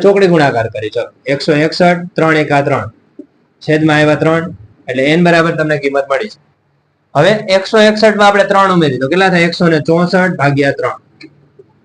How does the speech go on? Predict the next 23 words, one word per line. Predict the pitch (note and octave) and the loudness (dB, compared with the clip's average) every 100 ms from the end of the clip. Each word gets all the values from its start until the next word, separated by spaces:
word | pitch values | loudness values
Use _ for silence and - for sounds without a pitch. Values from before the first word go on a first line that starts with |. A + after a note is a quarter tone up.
| _ - | _ -4
આનો | D3 F3 F#3+ | 0 0 0
તમારે | G3+ G3 D#3+ | 0 0 2
જવાબ | F3 G3+ G#3 | 4 4 4
લાવો | A3+ | 4
ને | A3 | 4
તો | G3+ | 2
અહીં | F#3+ | 0
તમે | F3+ F3+ | -2 0
સાઈડમાં | F#3+ G3 F3+ | 0 2 2
ભાગાકાર | E3+ F#3+ F#3 F3+ | 2 2 0 0
કરીને | F3+ E3 E3 | 0 2 2
જોઈ | E3 | 2
શકો. | D#3+ C3 C#3+ | 0 0 -2
એકસો | C#3+ D3+ D#3+ | -2 -2 0
ચોસઠ | E3 F#3 E3 D3 | 0 0 0 0
ભાગ્યા | C#3+ C#3+ C#3 | 0 0 0
ત્રણ, | A#2+ - _ _ _ _ _ | -4 -8 _ _ _ _ _
ત્રણ | D3 E3+ E3 | 0 0 2
પંચુ | E3 D3 D3+ D3+ | 0 2 2 2
પંદર, | D3+ E3 - - - - _ - - C#3+ | 2 2 0 -4 -14 -20 _ -20 -8 -4
એક | D#3 D#3+ | 0 2
વધ્યા, | D#3+ E3 E3+ D#3+ - - - - | 2 2 0 -6 -20 -20 -10 -2
ત્રણ | D#3 D3+ | 0 0